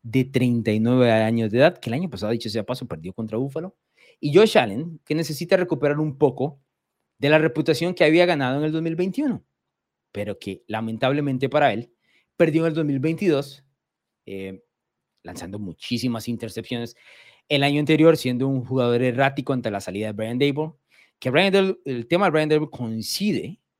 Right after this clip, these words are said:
¿no? con la mejoría de Daniel Jones porque dejó de perder el balón y con,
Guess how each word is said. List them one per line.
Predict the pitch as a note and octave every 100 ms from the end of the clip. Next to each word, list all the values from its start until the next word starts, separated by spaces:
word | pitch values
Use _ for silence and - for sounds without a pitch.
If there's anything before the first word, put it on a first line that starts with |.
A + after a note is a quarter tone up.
| _
¿no? | _ D3 G3+ _ _
con | _ A#2
la | A#2
mejoría | B2+ F3 G3 G3+ G3+
de | G3
Daniel | F3+ F3+ D#3
Jones | D#3+
porque | - A#2+ - F2+ _ _
dejó | G2+ G2+ - D#3
de | E3+
perder | C3 A2 B2+
el |
balón | D3 C#3+ D#3 F#3+ _ _ _ _ _ _
y | - A#3 D4 B3+ _ _ _ _ _
con, | - B2+ G#2+ G#2+